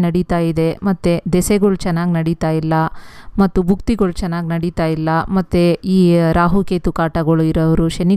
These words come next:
ಕಾಟ ಇರೋರು ಅಷ್ಟೇ, ನಿಮಗೆ ಪ್ರಾಬ್ಲಮ್ಸ್ ಮೇಲೆ ಪ್ರಾಬ್ಲಮ್ ಆಗ್ತಾ ಇದೆ, ಕಾರ್ಯ ತಡೆ ಆಗ್ತಾ ಇದೆ, ಆಮೇಲೆ ಕಿರಿಕಿರಿ, ನಿಮ್ಮಲ್ಲೇ ಕಿರಿಕಿರಿ ಜಾಸ್ತಿ ಇದೆ ಅಂತ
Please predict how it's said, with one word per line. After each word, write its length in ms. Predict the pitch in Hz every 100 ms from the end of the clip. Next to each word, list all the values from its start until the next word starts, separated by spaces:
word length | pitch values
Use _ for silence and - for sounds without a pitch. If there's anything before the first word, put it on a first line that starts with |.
| 196
ಕಾಟ 160 | 175 165 160
ಇರೋರು 320 | 160 160 160 160 165
ಅಷ್ಟೇ, 280 | - - 165 156 - - - - 190
ನಿಮಗೆ 280 | 185 180 175
ಪ್ರಾಬ್ಲಮ್ಸ್ 440 | 180 170 190 202 - 185
ಮೇಲೆ 140 | 175 180
ಪ್ರಾಬ್ಲಮ್ 340 | 165 165 170 160
ಆಗ್ತಾ 220 | - 165 160
ಇದೆ, 160 | 160 160 180
ಕಾರ್ಯ 220 | 185 202 190
ತಡೆ 200 | 160 170
ಆಗ್ತಾ 260 | 160 - 160 156
ಇದೆ, 180 | 160 160 - - 175
ಆಮೇಲೆ 300 | 180 180 175 -
ಕಿರಿಕಿರಿ, 420 | 226 220 240 208 170
ನಿಮ್ಮಲ್ಲೇ 360 | 185 190 208 214 -
ಕಿರಿಕಿರಿ 360 | 185 185 185 170 156
ಜಾಸ್ತಿ 300 | 170 - 175
ಇದೆ 140 | 160 165
ಅಂತ 140 | 156